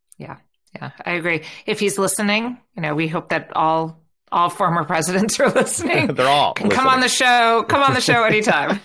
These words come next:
Speaker 1: <laughs> Okay, so super, super quickly, would you rather be a voice on a cartoon or a voice in a video game?
Speaker 2: I stopped playing video games a long time ago, so it'd have to be a cartoon for me.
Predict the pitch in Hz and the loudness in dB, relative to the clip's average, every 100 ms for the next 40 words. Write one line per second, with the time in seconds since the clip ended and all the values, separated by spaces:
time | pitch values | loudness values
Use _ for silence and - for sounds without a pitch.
0 | 294 - - - - - - - - - | -4 -4 -2 -4 -2 -2 -2 -2 -2 -2
1 | - - - - - - - - - - | -4 -4 -4 -8 -8 -14 -14 -14 -18 -18
2 | - - _ _ _ _ - - - - | -20 -20 _ _ _ _ -18 -12 -10 -8
3 | - - _ _ _ 196 175 147 - 170 | -10 -14 _ _ _ -4 -2 -2 -2 0
4 | 160 160 202 202 196 180 175 196 196 190 | 0 0 -2 0 0 0 -2 -4 -4 -4
5 | 190 165 180 170 180 - - 190 160 147 | -6 -4 -2 -2 -2 -4 -4 0 0 0
6 | 143 175 - - _ - 180 147 170 202 | -2 -4 -8 -20 _ -4 -2 0 0 0
7 | 214 202 185 180 175 - 233 302 - 180 | 0 -2 -2 -4 -4 -4 -2 -4 -2 -4
8 | 143 160 190 202 185 156 110 90 69 - | -2 -2 -2 -2 -4 -4 -4 -4 -6 -8
9 | - _ _ _ _ - 113 123 131 131 | -14 _ _ _ _ -4 0 0 0 0
10 | 131 131 123 _ - - 120 123 113 101 | 0 -2 -6 _ -16 -4 -4 -2 -4 -2
11 | 98 95 92 85 87 92 92 85 85 85 | -2 -2 -2 -2 -4 -4 -4 -2 -2 -2
12 | 73 73 - 95 92 - 78 69 - - | -4 -6 -8 -8 -8 -8 -8 -6 -8 -10
13 | - 57 - - - 110 | -12 -14 -16 -18 -16 -20